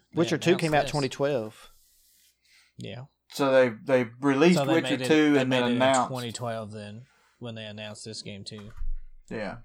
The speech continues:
Speaker 3: okay. Well, see, eh, the game is an open world R P G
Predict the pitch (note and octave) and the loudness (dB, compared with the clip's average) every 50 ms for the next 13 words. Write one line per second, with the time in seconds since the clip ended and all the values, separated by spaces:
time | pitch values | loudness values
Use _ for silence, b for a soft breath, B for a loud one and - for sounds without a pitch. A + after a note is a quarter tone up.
0 | - - B2+ B2+ - B2 A2+ A2 A2 A#2+ - _ _ _ _ - - - - B | -16 -16 -14 -10 -8 -6 -6 -6 -6 -8 -12 _ _ _ _ -20 -18 -18 -18 B
1 | B B B B B B B C#3 C#3 - E3 D#3+ D#3 A#2 F#2+ D#2+ - _ _ _ | B B B B B B B -6 -2 2 2 2 2 0 -4 -10 -14 _ _ _
2 | _ _ _ _ _ _ - - D3+ C#3+ - - _ - C#3+ D3+ C#3+ C#3 D#3 F3 | _ _ _ _ _ _ -12 -10 -8 -8 -10 -12 _ -6 -4 -2 4 6 8 8
3 | F#3 F3 D#3+ C#3 D3 C#3 C#3+ D#3+ E3 E3 D#3+ D3+ D3 D3 D3 D3 D3 C3+ C3+ C3+ | 8 8 6 4 6 8 8 8 8 6 2 2 4 4 6 6 8 8 8 8
4 | C#3 C#3 - C#3+ C3+ B2 A#2 A#2 A2+ A2 G#2+ G#2+ A2 A2 | 8 4 2 -2 -4 -2 -4 -4 -4 -4 -4 -6 -8 -12